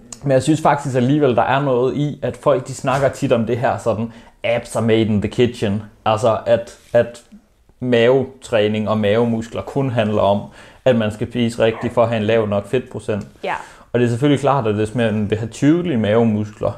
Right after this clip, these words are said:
Speaker 1: så skal man også have en lav nok fedtprocent. Men mavemusklerne responderer jo ligesom alle mulige andre muskler, altså, så de må gerne trænes.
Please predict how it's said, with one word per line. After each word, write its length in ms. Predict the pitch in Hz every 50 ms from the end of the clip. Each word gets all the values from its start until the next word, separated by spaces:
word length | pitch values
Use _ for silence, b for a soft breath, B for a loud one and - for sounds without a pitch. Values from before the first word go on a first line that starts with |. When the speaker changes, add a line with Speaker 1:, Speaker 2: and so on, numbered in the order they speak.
| - - _
Speaker 1:
så 340 | - - - - 127 120 117 -
skal 160 | - - 107 101
man 100 | 107 104
også 200 | 107 113 - 131
have 80 | 123 117
en 60 | 113
lav 200 | 117 120 113 104
nok 160 | 101 107 -
fedtprocent. 680 | - 131 131 - - - 117 - 117 107 101 101 - B B B B B B B B B
Men 280 | B 123 127 120 117 117 107 - - - _ _ _ _ b b b b b b b b b _ -
mavemusklerne 720 | 117 117 123 147 160 151 131 117 - - 110 104 107 104
responderer 500 | 95 101 98 - 107 104 101 131 135 117
jo 60 | 101
ligesom 260 | 107 117 110 113 110 107
alle 120 | 104 110
mulige 220 | 113 110 110 104 98
andre 240 | 101 127 151 160 151
muskler, 400 | 120 110 113 113 - - 104 101 104 - -
altså, 220 | 113 117 - 117
så 160 | - - 131
de 100 | 113 104
må 120 | 107 113 107
gerne 320 | - 110 113 131 151 175
trænes. 560 | - - 127 117 113 113 117 123 117 120 -